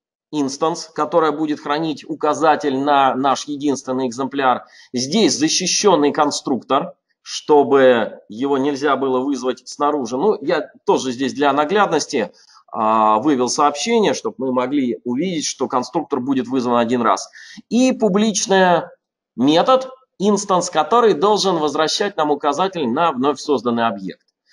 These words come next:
Реализация такая же, как и в Java. Вот, сначала инициализируем поле instance, э, пустым значением, пустым указателем. Только в отличие от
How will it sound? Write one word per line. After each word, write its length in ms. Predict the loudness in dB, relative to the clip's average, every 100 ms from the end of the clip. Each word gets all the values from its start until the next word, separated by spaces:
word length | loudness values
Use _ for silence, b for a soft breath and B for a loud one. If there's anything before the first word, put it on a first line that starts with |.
| B B B
Реализация 1040 | 2 4 4 4 6 4 4 2 4 2
такая 440 | 0 -6 -2 0 0
же, 120 | -4
как 240 | -8 -6
и 20 | -6
в 120 | -6
Java. 640 | 2 6 6 6 2 -2 -8 _ _ _ _ _ _
Вот, 320 | -18 -14 -12 -10
сначала 540 | -4 -4 0 2 2
инициализируем 840 | 0 -2 -2 -4 0 2 2 2 0
поле 400 | 0 2 4 2
instance, 640 | 0 -2 0 0 -2 -8 _ _ _
э, 720 | -4 0 2 2 2 4 4 2
пустым 360 | -2 -6 -2 -2
значением, 580 | 0 -2 0 -2 0 -2
пустым 340 | -6 -4 -2
указателем. 600 | 0 -2 0 -2 -2 -4 B B
Только 520 | -8 -2 2 2 2 2
в 100 | 0
отличие 460 | 0 -4 -2 0
от 160 | 0